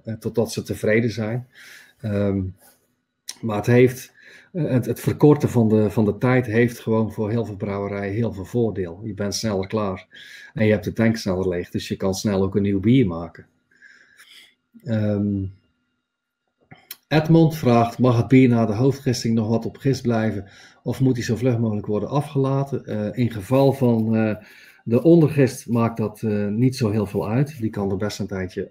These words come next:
op blijven zitten. In geval van bovengist is het echt afhankelijk van het, van het soort gist.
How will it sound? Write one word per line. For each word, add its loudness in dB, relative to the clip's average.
op -6
blijven -4
zitten. -10
In -2
geval 2
van 0
bovengist 4
is -4
het -10
echt -6
afhankelijk -4
van -8
het, -14
van -10
het -10
soort -4
gist. -4